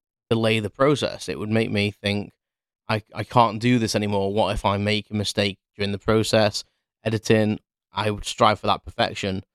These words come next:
And then I would get nowhere. So for me to accept the fact that I talk into this microphone for twenty minutes or whatever, and whatever I say is said with no, you know,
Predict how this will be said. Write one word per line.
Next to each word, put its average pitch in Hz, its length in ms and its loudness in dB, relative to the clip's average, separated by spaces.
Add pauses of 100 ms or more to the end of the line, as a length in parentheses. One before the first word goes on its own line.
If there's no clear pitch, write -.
(680)
And 104 200 -2
then 101 380 0 (340)
I 107 80 -2
would 104 100 -2
get 101 120 0
nowhere. 110 460 4
So 110 340 2 (480)
for 120 60 4
me 135 240 8
to - 100 2
accept - 420 -2
the 107 180 0
fact 98 260 2
that 107 100 -2
I 101 320 -2 (100)
talk 143 200 4
into 113 140 0
this 104 120 -2
microphone 90 680 -2 (920)
for 95 100 0
twenty 113 300 2
minutes - 500 -2
or 107 80 -4
whatever, 104 480 -2 (840)
and 110 140 4
whatever 113 280 4
I 107 100 4
say 101 460 -2 (180)
is 104 180 -4
said 113 440 0 (520)
with 110 180 -2
no, 113 540 4 (1400)
you 117 360 -8
know, 101 120 0